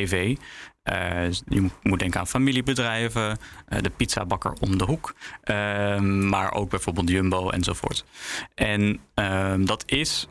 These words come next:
eh, het voornaamste vermogensbestanddeel van, eh, de top één procent. Zelfs een, eh, s-, nog sterker geconcentreerd bij de top nul komma één procent. Dus het is heel belangrijk voor ongelijkheidscijfers en voor de top van de verdeling, ehm, om dat goed in beeld te krijgen.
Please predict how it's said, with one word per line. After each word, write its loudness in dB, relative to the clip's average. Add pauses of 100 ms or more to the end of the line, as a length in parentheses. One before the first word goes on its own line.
(120)
eh, 2
het -2
voornaamste 0
vermogensbestanddeel 2
van, 0
eh, 0
de 0
top 0
één 0
procent. -2
Zelfs -2
een, 0
eh, 0
s-, 0
nog 4
sterker -2
geconcentreerd 0
bij 0
de 0
top -2
nul 4
komma 2
één 0
procent. -2
Dus 2
het 0
is 4
heel 2
belangrijk 0
voor -2
ongelijkheidscijfers 0
en 0
voor 0
de -4
top 0
van 0
de 0
verdeling, 0 (480)
ehm, 0
om 2
dat 2
goed 0
in 2
beeld -2
te -2
krijgen. -4